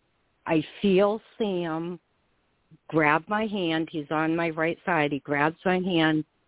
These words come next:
He puts the pen in my hand,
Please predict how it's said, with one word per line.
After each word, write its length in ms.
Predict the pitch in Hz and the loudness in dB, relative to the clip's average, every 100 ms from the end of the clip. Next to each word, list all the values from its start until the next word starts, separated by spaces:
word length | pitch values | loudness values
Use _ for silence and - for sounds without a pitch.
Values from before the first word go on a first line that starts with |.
| _ | _
He 180 | - 170 | -2 -2
puts 320 | - 190 170 _ _ _ _ | 0 -2 -2 _ _ _ _
the 80 | 196 | -10
pen 360 | - - 208 202 | -8 -4 -2 -2
in 120 | 202 | -4
my 160 | 202 208 | -4 -4
hand, 600 | 196 170 151 147 151 | -2 -2 -2 0 -2